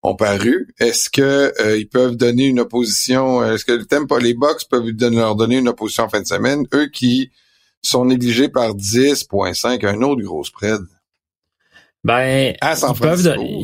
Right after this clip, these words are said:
Speaker 2: ils peuvent donner une opposition, oui, là, parce que les Bucks, <coughs> depuis une couple de semaines, quand même pas du mauvais football. Tu sais, ils ont battu Tennessee à plate couture, puis le match d'avant, euh, il avait été très compétitif, là, contre Houston, perdu sur un,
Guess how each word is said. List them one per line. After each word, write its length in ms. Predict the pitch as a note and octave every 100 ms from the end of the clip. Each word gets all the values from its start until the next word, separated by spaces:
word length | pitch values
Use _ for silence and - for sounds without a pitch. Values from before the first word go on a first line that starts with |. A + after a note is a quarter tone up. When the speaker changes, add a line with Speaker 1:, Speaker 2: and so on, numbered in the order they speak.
| C#3
Speaker 2:
ils 80 | D3+
peuvent 200 | G#3+ G3+
donner 220 | D#3 C3+
une 120 | D3
opposition, 680 | B2+ B2 A#2+ - C3+ C#3 C3+
oui, 420 | G#2+ A2 D3+ G3+ A3+
là, 220 | C4 B3+
parce 220 | - -
que 80 | C3
les 180 | A#2 A2+
Bucks, 300 | C3+ D3+ -
<coughs> 100 | -
depuis 180 | A2+ C3
une 100 | A#2+
couple 180 | C3 C3+
de 60 |
semaines, 720 | A#2+ - C#3+ C#3+ C#3 B2+ A#2 A2 _ _ -
quand 120 | A#2
même 200 | A#2 A#2+
pas 140 | A2+ C3
du 120 | A#2
mauvais 260 | A#2 A2 A2+
football. 540 | B2+ G#2+ A2 C3+ C#3+
Tu 60 | C#3
sais, 100 | C3+
ils 60 |
ont 120 | B2 A2
battu 300 | A2 G#2 -
Tennessee 380 | B2 A2 G2
à 100 | C3
plate 220 | B2 A#2 -
couture, 580 | - - C3 D3 C#3+ -
puis 340 | A#2 B2 C3 - - - - - -
le 160 | A2
match 320 | A#2 D#3+ D3
d'avant, 600 | B2 B2 A2 C3 D3 D3+ -
euh, 140 | A#2+
il 100 | G#2 G#2+
avait 160 | A2
été 220 | A2+ C3
très 220 | A#2 C3 C3+
compétitif, 840 | C3 A#2 B2+ - - C#3+ D3 D3
là, 120 | B2
contre 320 | A2 A2+ G#2+ A#2+
Houston, 680 | A#2 A2+ C3+ C3 C3 C3 G#2
perdu 440 | C3 G#2 G2 A#2+
sur 160 | B2+ B2+
un, 460 | A2 G#2 G2+ G2